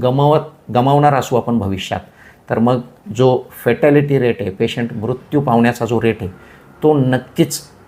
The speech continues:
सर वाढलेला आपल्याला दिसेल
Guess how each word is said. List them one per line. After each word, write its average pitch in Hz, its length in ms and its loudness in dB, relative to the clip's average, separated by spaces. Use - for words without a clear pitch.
सर 127 200 2
वाढलेला 110 420 2
आपल्याला 107 420 -2
दिसेल 123 300 -6